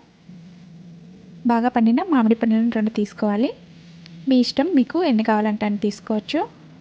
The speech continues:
ఇక్కడ కొలతలు ఏ విధంగా అంటే, వన్ కప్పు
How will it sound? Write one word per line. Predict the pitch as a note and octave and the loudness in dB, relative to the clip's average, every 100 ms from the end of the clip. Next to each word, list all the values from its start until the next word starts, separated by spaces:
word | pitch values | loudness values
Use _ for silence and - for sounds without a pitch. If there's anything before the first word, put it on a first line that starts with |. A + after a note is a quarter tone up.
| - - - - - | -20 -20 -20 -8 -6
ఇక్కడ | A#3+ C4 - - | -2 0 -2 0
కొలతలు | C4+ A#3 B3+ | 0 2 2
ఏ | A#3+ | 2
విధంగా | A#3+ A#3 A#3+ | 2 0 0
అంటే, | A#3 A#3 A#4+ - - _ _ _ _ - - | 0 -2 -4 -6 -20 _ _ _ _ -12 0
వన్ | B3 A#3 | 0 2
కప్పు | A#3 - | 0 0